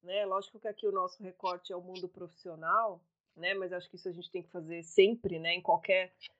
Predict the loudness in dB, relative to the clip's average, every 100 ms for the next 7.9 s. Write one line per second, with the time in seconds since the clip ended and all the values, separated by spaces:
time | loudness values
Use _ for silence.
0 | _ _ _ -4 -4 -2 -2 0 0 0
1 | -2 -8 -6 -2 2 2 2 -4 -10 -10
2 | _ _ _ _ -6 -6 -8 4 4 4
3 | -2 -16 -12 -12 -12 -16 -6 -4 -4 -8
4 | -14 -16 -16 -14 -8 -8 -8 -12 _ _
5 | -8 -4 -4 -6 -12 -6 -4 -4 -4 0
6 | 4 4 4 _ 0 2 0 -6 -8 -8
7 | -8 -10 -14 -12 -14 -14 -16 -18